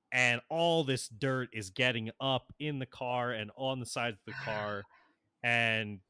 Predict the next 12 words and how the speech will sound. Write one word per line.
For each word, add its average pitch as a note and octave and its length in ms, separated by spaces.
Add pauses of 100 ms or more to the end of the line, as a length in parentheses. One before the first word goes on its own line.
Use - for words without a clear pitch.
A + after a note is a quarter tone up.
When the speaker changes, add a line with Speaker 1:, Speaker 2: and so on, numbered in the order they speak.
(160)
Speaker 1:
yeah, G2+ 380 (500)
it's, - 380 (440)
it's A2+ 160
kinda, A#2+ 400
it's B2 160
messing C3 300
up A2 80
the - 60
paint B2 240
job. A#2+ 200
There's A2 160
rocks A2 680